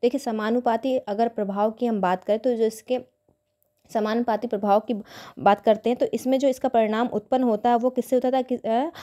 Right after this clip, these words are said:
आपके रेखा, दूरी तथा विभिन्न मापों का प्रयोग किए जाने पर ही जो है ये प्रभाव उत्पन्न होता है। तो इसका सही आंसर आपका किस ऑप्शन में मिल रहा है? ये मिल रहा है हमें जो है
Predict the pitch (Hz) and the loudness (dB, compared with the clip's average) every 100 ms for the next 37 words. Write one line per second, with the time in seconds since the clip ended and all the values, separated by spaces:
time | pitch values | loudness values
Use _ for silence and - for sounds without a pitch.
0 | - 214 - 247 208 _ - - 208 208 | -6 -6 -2 -2 -2 _ -12 -2 4 2
1 | 208 262 208 214 240 233 247 311 - - | 2 0 2 2 2 2 0 -4 -6 -12
2 | 196 233 285 254 202 196 226 - - 226 | -4 0 2 2 0 -2 -2 -2 0 -2
3 | 226 214 202 185 190 190 185 262 - 208 | 0 -2 -2 -2 -2 -4 -4 -4 -2 -2
4 | 208 220 185 190 254 226 - 180 175 175 | 0 -2 -4 0 0 0 -2 -2 -2 -4
5 | 175 170 170 208 - 226 247 269 220 214 | -4 -4 -4 -6 -6 -2 0 0 -2 -2
6 | 214 208 220 220 233 220 240 226 226 233 | -2 -2 -2 -2 -2 -2 -2 0 0 0
7 | 226 262 311 - - - 247 240 214 220 | 0 -4 -8 -16 -18 -4 0 2 2 0
8 | 214 214 294 - _ - - 208 220 247 | -2 -4 -4 -8 _ -20 -16 -4 0 2